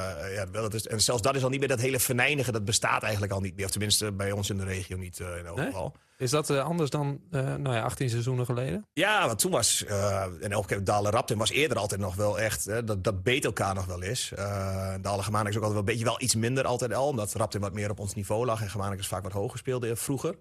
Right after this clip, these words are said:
Speaker 2: Mhm.
Speaker 1: Eh, maar dat is eigenlijk allemaal wel af.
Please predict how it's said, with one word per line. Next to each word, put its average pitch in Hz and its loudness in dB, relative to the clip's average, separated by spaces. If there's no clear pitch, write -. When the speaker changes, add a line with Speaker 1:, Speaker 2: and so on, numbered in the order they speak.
Speaker 2:
Mhm. 117 -4
Speaker 1:
Eh, - -6
maar 90 -2
dat 90 -2
is - 4
eigenlijk 101 0
allemaal 101 0
wel 101 2
af. - -6